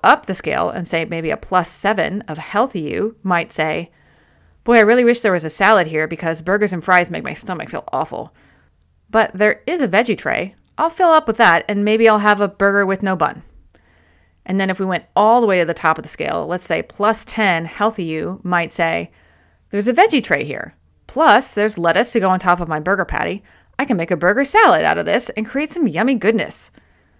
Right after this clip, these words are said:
Basically, what I'm saying is you don't need to feel obligated to make the perfect plus ten choice all the time. And even if you tried to,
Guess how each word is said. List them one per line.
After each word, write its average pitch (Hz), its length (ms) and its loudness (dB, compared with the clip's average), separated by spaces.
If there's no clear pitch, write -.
Basically, 277 400 2
what 240 100 0
I'm 247 100 2
saying 240 300 0
is 208 180 0
you 226 180 0
don't 254 300 2
need 349 100 -2
to 311 80 -4
feel 277 240 -2
obligated 190 480 2
to 202 140 -4
make 202 200 -2
the 190 100 -2
perfect 240 500 -2
plus 233 280 0
ten 233 240 0
choice 165 320 -6
all 214 160 2
the 214 60 -6
time. - 420 -4
And - 160 -10
even 339 200 -2
if 359 120 -4
you 247 80 0
tried 320 360 4
to, 160 260 -4